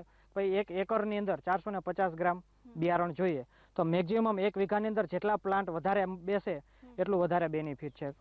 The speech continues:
Speaker 1: સપોઝ એવું પણ બને કે ભાઈ ત્રણ વીઘાની અંદર ચારસો ને પચાસ ગ્રામ આપણે બિયારણ નાખ્યું, તો જ્યારે પણ છોડનો વિકાસ થતો હોય ત્યારે પાંખા છોડ હશે જ્યારે, ત્યારે એવું લાગશે કે નહીં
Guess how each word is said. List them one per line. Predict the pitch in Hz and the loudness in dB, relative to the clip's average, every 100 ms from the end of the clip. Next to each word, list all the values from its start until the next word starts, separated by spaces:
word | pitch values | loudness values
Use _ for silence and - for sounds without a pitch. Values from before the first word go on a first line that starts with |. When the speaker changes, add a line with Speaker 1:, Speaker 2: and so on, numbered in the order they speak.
| - | -6
Speaker 1:
સપોઝ | 190 196 214 | -2 0 2
એવું | 220 220 | 2 0
પણ | 226 | 0
બને | 208 220 185 | 0 -2 -2
કે | 190 | -4
ભાઈ | 180 196 - | -2 -2 0
ત્રણ | 208 214 | 0 0
વીઘાની | 220 208 214 | 0 -2 -2
અંદર | 208 | -4
ચારસો | 185 196 185 | 0 -2 -2
ને | 214 | -6
પચાસ | 185 180 202 170 | -6 -4 -2 -2
ગ્રામ | 185 180 | -2 0
આપણે | 175 175 | -2 -4
બિયારણ | 165 160 165 180 - _ _ _ _ | -4 -2 -2 -4 -12 _ _ _ _
નાખ્યું, | 220 135 160 196 185 151 | -10 -4 0 0 0 -2
તો | 151 | -2
જ્યારે | 180 202 220 | 0 0 0
પણ | 226 | -2
છોડનો | 202 208 214 220 | -4 -2 0 0
વિકાસ | 190 220 208 - | -2 0 -2 -2
થતો | 202 220 | -2 0
હોય | 185 127 - _ _ _ | 0 -2 -8 _ _ _
ત્યારે | 185 190 | 0 2
પાંખા | 175 180 214 | 2 2 0
છોડ | 202 214 208 | 0 0 0
હશે | 202 196 | 0 -2
જ્યારે, | 175 170 135 - _ _ _ _ _ - | 0 -2 -2 -10 _ _ _ _ _ -2
ત્યારે | 180 202 | 2 2
એવું | 214 208 | 2 2
લાગશે | 208 214 | 0 -4
કે | 185 | -4
નહીં | 180 190 147 | -4 -4 -6